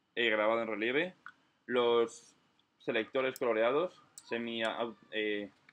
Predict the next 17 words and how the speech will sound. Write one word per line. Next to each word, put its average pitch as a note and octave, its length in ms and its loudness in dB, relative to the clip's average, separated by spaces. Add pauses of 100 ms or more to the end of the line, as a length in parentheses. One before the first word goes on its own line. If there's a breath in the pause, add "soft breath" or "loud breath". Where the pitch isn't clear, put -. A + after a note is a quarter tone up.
(240)
seguro, A#2+ 680 -2
uah, A#2 380 -2 (400)
seguro, A#2+ 400 2
semi A#2 480 -6
y G2+ 340 -4
auto. A#2 460 -2 (2750)
El, A#2 720 0 (520)
el, A#2 120 -2
el, A2 720 -2 (420)
la A2 140 -6
parte B2 200 -2
superior C3 300 -4
del B2 120 -2
recibidor A#2 500 0
es A2+ 180 -2
de A2 140 0
Viltor. C#3 480 -2